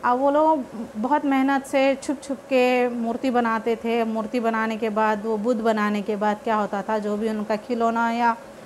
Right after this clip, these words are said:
जो भी चीज़ बनाते थे, वो होने के बाद क्या होता था, उसमें तड़ा खा जाती, तड़े यानी तड़ा खा जाना, ढासाड़ायचे यानी ढल जाते थे, अ,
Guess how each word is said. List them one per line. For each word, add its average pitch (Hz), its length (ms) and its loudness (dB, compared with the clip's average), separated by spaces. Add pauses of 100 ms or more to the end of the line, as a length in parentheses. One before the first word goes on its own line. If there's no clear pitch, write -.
(260)
जो 240 100 4
भी 247 100 0
चीज़ 240 260 -2
बनाते 226 480 0
थे, 233 120 2 (680)
वो 311 220 4
होने 311 300 2
के 320 120 0
बाद 302 220 4
क्या 302 140 4
होता 262 220 4
था, 269 180 2 (440)
उसमें 254 360 2 (720)
तड़ा 330 200 6
खा 302 240 4
जाती, 226 280 0 (140)
तड़े 277 220 4
यानी 330 220 4 (300)
तड़ा 240 200 4
खा 214 200 2
जाना, 196 340 0 (2250)
ढासाड़ायचे 247 680 2
यानी 220 220 0 (1900)
ढल 302 180 4
जाते 254 320 4
थे, 269 160 4
अ, 233 600 4